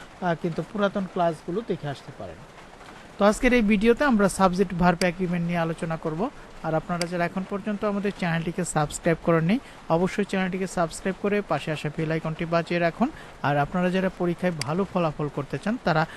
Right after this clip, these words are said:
এই সাতটি বিষয়ের উত্তর সহ সুপার সাজেশনে পিডিএফ ফাইল মাত্র চারশো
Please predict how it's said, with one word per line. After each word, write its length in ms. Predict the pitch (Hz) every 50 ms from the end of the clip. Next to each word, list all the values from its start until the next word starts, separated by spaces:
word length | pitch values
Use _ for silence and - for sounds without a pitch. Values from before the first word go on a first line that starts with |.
| - - - -
এই 160 | 202 196 208 196 - - - - -
সাতটি 540 | - - - 190 202 - - 254 233 262 254
বিষয়ের 480 | 214 240 220 - - 226 226 233 226
উত্তর 260 | 233 208 - - 208 180 -
সহ 180 | 190 180 170 175
সুপার 340 | - - - 175 - 175
সাজেশনে 500 | 160 - 160 143 135 135 - - 180 233 240 -
পিডিএফ 300 | - 185 156 175 160 160 - -
ফাইল 240 | - - 160 143 156 165 - - - -
মাত্র 480 | 208 170 151 143 - - - 156 160 - - - - - - -
চারশো 300 | 208 180 - - 185